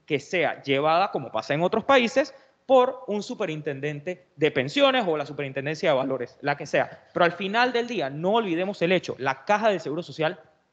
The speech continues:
es una aseguradora y como aseguradora debiese estar regulada para tener un level playing field con el resto de las aseguradoras.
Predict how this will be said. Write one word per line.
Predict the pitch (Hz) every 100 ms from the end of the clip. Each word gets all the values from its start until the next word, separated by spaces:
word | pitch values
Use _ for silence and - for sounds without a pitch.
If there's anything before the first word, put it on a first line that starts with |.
| -
es | 240 247 - - _
una | - 180 190 196
aseguradora | - 135 131 127 160 208 -
y | 156
como | 160 147
aseguradora | 143 - 135 135 135 185 240 294 - - _ _
debiese | 135 139 156 151 156
estar | - 135 143 - - _ _ -
regulada | 151 135 127 135 135 160 - _
para | 160 151
tener | 143 143 160
un | 165 156
level | 156 156
playing | 151 151 143
field | 139 143 139 -
con | 131 120
el |
resto | 127 123 131
de |
las | 123
aseguradoras. | 117 117 113 - 50 - -